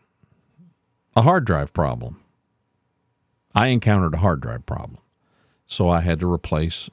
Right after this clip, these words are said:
a hard drive. Okay, wasn't the end of the world. Uh, it was a minor inconvenience. Took me about a day to kind of figure out what was going on.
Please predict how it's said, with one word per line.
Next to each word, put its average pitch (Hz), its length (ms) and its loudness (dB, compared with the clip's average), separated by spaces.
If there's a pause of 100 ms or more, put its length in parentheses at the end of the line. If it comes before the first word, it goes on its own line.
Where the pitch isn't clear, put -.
a 95 100 0
hard 131 200 2
drive. - 420 -10 (600)
Okay, 90 300 0
wasn't 98 380 2
the 85 120 0
end 87 140 2
of 90 40 2
the 85 80 2
world. 76 340 -4 (760)
Uh, 87 280 2
it 95 100 -2
was 92 260 0
a 87 280 2 (1040)
minor 117 460 4
inconvenience. 85 920 0 (1500)
Took 120 180 2
me 117 160 6
about 101 280 2
a 92 60 2
day 85 500 0
to 90 80 0
kind 90 180 2
of 87 80 -2
figure 87 240 0
out 82 180 0
what 82 140 -2
was 87 120 -2
going 87 360 2
on. 73 340 -4